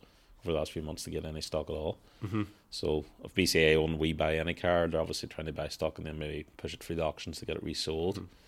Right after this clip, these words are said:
Speaker 1: Sometimes
Speaker 2: Through
Speaker 1: sold on the forecourt or else sometimes sold through the auction, but they're obviously having the same problem as everyone else. They just can't get their hands on enough stuff.
Speaker 2: They own that, uh, Cinch brand as well for, like,
Speaker 1: Yeah.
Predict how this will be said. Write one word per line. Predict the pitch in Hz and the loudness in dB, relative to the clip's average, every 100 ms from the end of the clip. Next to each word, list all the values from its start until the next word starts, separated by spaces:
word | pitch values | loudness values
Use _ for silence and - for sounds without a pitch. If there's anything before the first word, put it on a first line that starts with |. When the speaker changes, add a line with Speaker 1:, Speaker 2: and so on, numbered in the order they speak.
| - | -12
Speaker 1:
Sometimes | - 85 143 | -4 2 2
Speaker 2:
Through | 80 - - 80 | 2 0 2 2
Speaker 1:
sold | 80 76 | 2 0
on | 76 | -4
the | |
forecourt | - 80 - 87 | -2 -2 0 0
or | 82 | 2
else | 80 78 | 0 0
sometimes | - 78 78 80 | -4 -8 -8 -8
sold | - 78 | -6 -6
through | - | -4
the | 78 | -2
auction, | 71 - 107 | -4 -4 -4
but | 87 67 - - - - | -4 -8 -12 -20 -20 0
they're | - | 10
obviously | 85 85 - 82 | 12 12 8 8
having | 80 80 | 6 2
the | |
same | - 80 | 2 0
problem | 85 78 | 0 0
as | 76 | 0
everyone | 76 76 | 0 2
else. | 76 78 | 0 0
They | - | -2
just | - - | -2 -4
can't | - 76 | -4 -4
get | - - | -4 -4
their | 69 | -4
hands | 76 76 80 | -4 -6 -6
on | 76 | -6
enough | 76 - | -6 -6
stuff. | 82 - - _ - | -4 -6 -10 _ 2
Speaker 2:
They | |
own | 107 107 | 4 4
that, | 92 - - | 2 0 -2
uh, | 92 90 | -4 -2
Cinch | - 104 101 - | 0 0 0 -2
brand | - 110 107 | 2 2 2
as | 92 | 2
well | 95 101 | 4 4
for, | 104 98 | 0 0
like, | 92 92 | 0 0
Speaker 1:
Yeah. | 85 | -2